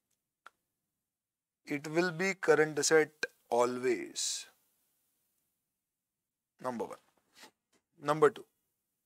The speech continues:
cash and cash equivalent, current asset always, unless it is restricted। रिस्ट्रिक्ट कर रखा है इसको तो बात अलग है,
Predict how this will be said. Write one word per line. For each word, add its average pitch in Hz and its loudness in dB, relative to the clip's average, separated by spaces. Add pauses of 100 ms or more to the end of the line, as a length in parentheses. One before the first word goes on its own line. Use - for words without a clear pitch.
(1000)
cash 147 10
and 170 -6
cash 156 6
equivalent, 165 -2 (1000)
current 160 6 (100)
asset 165 2 (220)
always, 147 2 (2000)
unless 190 8
it 160 -2
is 165 0
restricted। - -4 (440)
रिस्ट्रिक्ट 156 -2
कर 165 10
रखा 160 10
है 156 6
इसको 151 -2
तो 147 -2
बात 123 0
अलग 98 -10
है, - -20